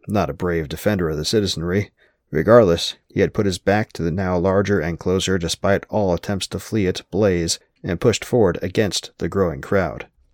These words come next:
But now, with the crowd's advance slowing even further,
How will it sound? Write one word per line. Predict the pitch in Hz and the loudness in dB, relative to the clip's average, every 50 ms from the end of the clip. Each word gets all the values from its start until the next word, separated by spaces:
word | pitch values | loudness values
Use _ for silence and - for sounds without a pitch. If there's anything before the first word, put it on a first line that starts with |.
| _ | _
But | - 110 98 | -4 -2 0
now, | 104 127 131 117 104 104 101 | 2 2 2 4 4 2 2
with | 101 95 | 0 -2
the | - 101 | -4 -4
crowd's | - - 120 123 117 110 | -2 2 4 4 4 4
advance | 95 101 117 113 107 - | 2 0 0 0 2 0
slowing | - - - 113 113 110 107 95 | -2 -2 0 2 2 2 2 0
even | 101 98 90 92 87 85 | 0 -2 -2 -2 -4 -4
further, | - - - 117 110 98 85 78 78 | -6 -4 -2 0 0 0 0 -2 -6